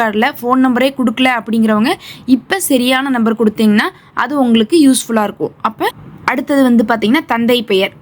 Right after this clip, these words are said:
உங்களுடைய தந்தை பெயரை இந்த இடத்துல குறிப்பிடுங்க. தந்தை இறந்துட்டாலும் சரி, அவங்கள குறிப்பிடுவது அவசியம். அடுத்தது தந்தையுடைய வாக்காளர் அட்டை எண். தந்தை இருக்காங்க,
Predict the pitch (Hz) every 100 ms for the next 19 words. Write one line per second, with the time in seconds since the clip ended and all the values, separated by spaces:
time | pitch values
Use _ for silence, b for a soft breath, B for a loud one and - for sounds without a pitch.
0 | - 254 277 247 269 269 226 226 247 226
1 | 214 233 233 214 202 226 226 214 208 214
2 | 370 B B - 233 254 277 262 220 240
3 | 262 226 247 233 247 226 226 302 - 226
4 | 240 247 247 220 214 214 302 220 208 -
5 | 175 - B B B - 220 254 262 240
6 | 339 - 226 247 269 247 247 247 214 220
7 | 233 220 202 202 190 175 B B B 220
8 | 226 254 285 240 226 220 240 233